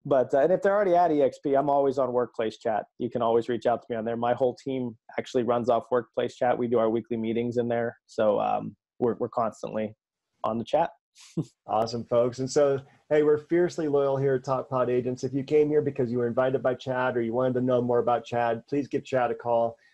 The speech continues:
Speaker 2: Uh, or, you know, anybody that introduced you to E X P, if, even if they've been with E X P for thirty minutes, go back to that person, sign up with them. You still have access to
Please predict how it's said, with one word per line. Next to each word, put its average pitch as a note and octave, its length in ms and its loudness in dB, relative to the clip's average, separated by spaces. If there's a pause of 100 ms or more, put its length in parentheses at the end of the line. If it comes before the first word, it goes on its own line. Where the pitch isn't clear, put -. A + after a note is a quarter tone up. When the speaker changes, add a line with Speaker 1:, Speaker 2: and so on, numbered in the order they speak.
(260)
Speaker 2:
Uh, A#2+ 240 2
or, A#2 300 -4
you C#3 160 0
know, C3+ 180 2
anybody E3 520 2
that A#2+ 160 -2
introduced A#2 440 -6
you A2+ 100 -2
to - 60 -14
E B2 120 0
X A2+ 160 -6
P, G#2 320 -4 (320)
if, B2 100 -2
even E3 180 2
if F3 100 -4
they've D#3 120 -4
been D3+ 140 2
with D3 100 0
E D3+ 100 0
X D3+ 140 0
P C#3+ 160 -6
for A#2+ 180 -10 (140)
thirty C3+ 220 4
minutes, A#2+ 480 -2 (280)
go D#3 140 2
back D#3 260 -2
to B2 80 -18
that B2+ 280 -2
person, A#2 340 -6
sign C3+ 300 0
up C3+ 80 -4
with C3+ 140 -8
them. B2+ 200 -2
You A#2 80 -6
still D3+ 260 -2
have D3 200 0
access B2+ 380 -4
to C3+ 100 -14